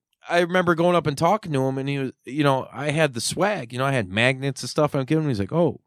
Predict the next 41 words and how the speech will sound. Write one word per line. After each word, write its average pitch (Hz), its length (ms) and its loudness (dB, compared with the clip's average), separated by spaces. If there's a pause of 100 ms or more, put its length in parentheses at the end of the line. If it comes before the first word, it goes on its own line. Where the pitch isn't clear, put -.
(160)
so - 180 -2
you're 139 280 2 (420)
really 113 280 2
doing 160 340 0
it?" 110 80 0
I'm 127 120 -6
like, 151 200 -6
"Yeah, 320 200 -10
man." 117 420 -6
Like, 113 200 2 (380)
you 135 60 -2
know, 156 60 4
we 170 120 2
go 175 140 2
weekly, 147 500 2
just, 135 200 -6
we 117 140 2
have 123 160 2
fun, 143 260 2
we 160 80 -2
talk 131 300 0
wrestling. 123 480 -2
I 127 40 0
like 123 200 0
to - 80 -12
promote 107 440 0
people 143 420 0
and 101 120 0 (320)
my 110 80 0
favorite 127 280 2
wrestlers 143 500 0
and 143 80 -2
this, 143 180 -2
this, 139 200 -4
and 123 80 -2
that. 151 200 2
And 127 140 2
he 143 80 2
was 135 140 -2
like, 107 180 -4
"Well, 117 260 0